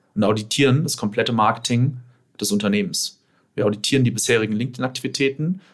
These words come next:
Wir wollen, wenn Sales das Ziel ist, die Sales-Aktivitäten, Warenkörbe, den I C P, also Ideal Customer Profile, genauer verstehen.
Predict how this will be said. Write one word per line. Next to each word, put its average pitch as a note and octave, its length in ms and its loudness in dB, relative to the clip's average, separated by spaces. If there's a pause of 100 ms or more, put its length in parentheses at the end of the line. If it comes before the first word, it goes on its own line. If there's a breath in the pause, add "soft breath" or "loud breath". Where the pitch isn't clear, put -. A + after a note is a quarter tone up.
(160 loud breath)
Wir G#2 120 2
wollen, G#2+ 300 2
wenn G2 260 -2
Sales A#2+ 440 0
das - 240 -4
Ziel B2 180 2
ist, C3+ 200 0
die F#2+ 60 -4
Sales-Aktivitäten, C3+ 1120 -2 (260 loud breath)
Warenkörbe, C3+ 960 2 (360 loud breath)
den G#2 100 2
I G2 140 0
C G2+ 240 -4
P, D#3+ 280 0
also G2 200 0
Ideal G2+ 420 -2
Customer A#2+ 400 -2
Profile, C3+ 400 0
genauer C3 320 2
verstehen. C#3+ 560 0